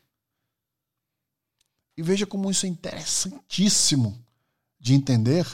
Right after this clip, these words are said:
porque muitas vezes as pessoas falam, "Preciso me conhecer melhor, vou meditar, vou fazer mindfulness." Tanto que o termo mindfulness, né, como é um termo de preenchimento de, de mente, né?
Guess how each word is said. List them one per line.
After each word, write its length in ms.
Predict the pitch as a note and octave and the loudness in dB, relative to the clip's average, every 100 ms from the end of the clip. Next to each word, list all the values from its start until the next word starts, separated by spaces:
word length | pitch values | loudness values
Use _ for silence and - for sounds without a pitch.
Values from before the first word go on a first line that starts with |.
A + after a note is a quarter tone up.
| - _ _ | -16 _ _
porque 160 | _ F#3 | _ -4
muitas 340 | F#3+ A#3 B3+ | -2 0 -2
vezes 180 | G3 A3+ | -2 -4
as 60 | G#3+ | -8
pessoas 340 | A3+ B3 A#3+ | -8 -8 -8
falam, 280 | - A#3 F#3+ | -6 -6 -6
"Preciso 300 | - - F3 | -10 -12 -8
me 80 | F3+ | -6
conhecer 340 | F#3 E3+ - | -4 -4 -4
melhor, 440 | E3+ A#2 B2 D#3 A#2+ | -4 -2 0 0 0
vou 120 | A#2+ | 0
meditar, 600 | C3+ C3+ B2 - B2+ C3+ | 0 0 -6 -10 -10 -10
vou 100 | A#2+ | -10
fazer 240 | A#2 B2+ | -10 -8
mindfulness." 880 | A#2+ G#2+ A2+ B2+ C3+ - - - - - _ _ | -8 -6 -6 -6 -8 -12 -20 -20 -20 -20 _ _
Tanto 180 | G#3 A#3+ | -4 0
que 80 | - | 0
o 40 | |
termo 420 | - F3+ G3 F3 | 4 6 8 8
mindfulness, 920 | A#2+ A2+ A2+ A#2+ F3 A#3 - - B1+ G#2+ | 8 6 4 2 2 0 0 -10 -10 -2
né, 220 | C3 F#3+ | 2 2
como 460 | G3 D#3+ G3 - - _ _ _ _ - | 0 0 0 -2 -14 _ _ _ _ -4
é 80 | C3+ | -2
um 80 | B2 | 0
termo 260 | F3 F#3+ | 0 0
de 80 | E3 | -2
preenchimento 760 | D#3+ D3 D3+ - A#2+ D#3 - B2+ | -4 -4 -2 0 2 0 0 -4
de, 120 | A#2+ | -4
de 200 | A2+ B2 | -4 -2
mente, 420 | A2 D3 F3 - | 2 2 2 -2
né? 180 | A2 | -6